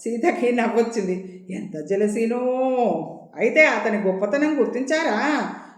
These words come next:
అతనిలో నీకు కనిపించినంత గొప్పతనం నాకైతే ఏం కనిపించలేదు. అందరూ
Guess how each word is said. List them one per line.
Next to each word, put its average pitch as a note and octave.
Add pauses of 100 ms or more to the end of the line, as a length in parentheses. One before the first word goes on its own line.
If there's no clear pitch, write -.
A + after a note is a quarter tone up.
(120)
అతనిలో E4+
నీకు C#4
కనిపించినంత B3
గొప్పతనం G#3+
నాకైతే C#4+
ఏం C4+
కనిపించలేదు. A3+ (320)
అందరూ B3+